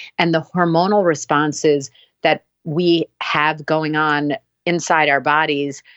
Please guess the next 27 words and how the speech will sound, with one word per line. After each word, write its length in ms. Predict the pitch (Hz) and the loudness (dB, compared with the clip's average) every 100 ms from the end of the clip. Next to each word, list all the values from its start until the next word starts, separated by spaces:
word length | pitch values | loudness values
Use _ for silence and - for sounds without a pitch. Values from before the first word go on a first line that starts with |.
| _ - | _ -4
that 160 | 165 | 0
are 80 | 170 | 0
very 480 | 147 139 170 208 233 | -2 0 0 0 -2
sensitive 640 | - 185 202 - 175 160 - | -4 -4 -4 -4 -2 -2 -2
to 120 | - | -4
light 300 | 156 160 214 | 0 0 -2
cues. 440 | - 147 120 127 - - | -4 -4 -4 -4 -4 -2
And 160 | 165 | -2
so, 500 | 151 - 165 165 160 - _ _ | -2 0 2 4 0 -2 _ _
you 80 | 170 | 0
know, 140 | 170 165 | 2 2
if 200 | 165 160 | -2 -2
you 240 | 190 180 - | -2 -2 -2
kind 220 | 202 208 | -2 0
of 100 | 170 | -2
ignore 500 | 151 165 170 220 240 | -2 0 2 2 4
those 460 | 175 147 147 147 | 2 0 0 -2
and 220 | - 151 - - | -4 -6 -6 -10
s-, 240 | - - _ - | -12 -12 _ -2
quote 220 | 190 175 | 0 0
unquote, 340 | 156 165 - | 0 -2 -2
push 440 | - - 214 - - | -6 0 0 0 -2
through, 480 | 190 226 190 151 | 2 4 4 2
if 200 | - 147 | -2 -4
you 140 | 151 147 | -4 -2
will, 400 | 143 135 139 - - _ _ - | 0 0 -2 -4 -16 _ _ -2
um, 500 | 160 156 160 156 | 0 0 0 -4